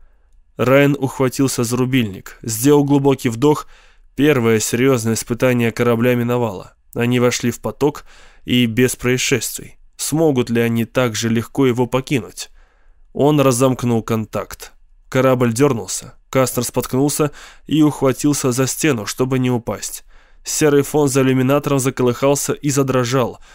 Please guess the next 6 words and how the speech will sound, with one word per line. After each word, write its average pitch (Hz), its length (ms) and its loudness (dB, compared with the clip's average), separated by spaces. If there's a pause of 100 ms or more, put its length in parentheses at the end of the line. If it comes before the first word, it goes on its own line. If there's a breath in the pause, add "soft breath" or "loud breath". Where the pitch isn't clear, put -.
(140 soft breath)
Включилось 139 840 0
автовыравнивание, 131 1120 0
ориентируя 131 640 0
корабль 131 380 -2
в - 80 -8
пространстве. - 720 -6